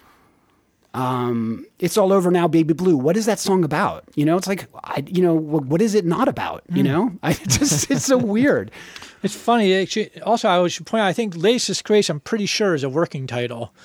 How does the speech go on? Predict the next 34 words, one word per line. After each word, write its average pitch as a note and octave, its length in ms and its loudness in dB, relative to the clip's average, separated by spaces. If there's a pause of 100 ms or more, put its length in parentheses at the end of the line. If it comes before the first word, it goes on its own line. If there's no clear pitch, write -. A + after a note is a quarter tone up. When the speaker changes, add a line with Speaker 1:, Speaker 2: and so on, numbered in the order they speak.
(320)
Speaker 2:
'Cause F3 80 0
that F3 140 2
sounds F#3 180 -2
like D3+ 120 0
the D3+ 80 -4
kind E3 140 0
of D3 80 -2
thing D#3 100 -4
that C#3 100 -2
we D3 120 0
would C#3 140 -2
Speaker 1:
It E3 60 0
Speaker 2:
say. D3 300 2
Speaker 1:
is. A#2+ 140 -6
Speaker 2:
Like, D#3 140 0
that's F3 140 4
Speaker 1:
Yeah. C#3+ 100 0
Speaker 2:
exactly D#3 400 2
like, C#3+ 200 0
"Hey, A#3+ 180 2
here's F#3 120 2
our G3 140 4
latest G3 240 2
disgrace." G#3 560 -2 (280)
Like, D3+ 160 -2
y-, E3 200 -2
yet E3 300 2
another, D#3 440 2 (320)
like, F3 180 -2
if G3+ 100 4
we C4+ 100 4
had, E3+ 180 0
you F#3 100 0
know, C3 160 -2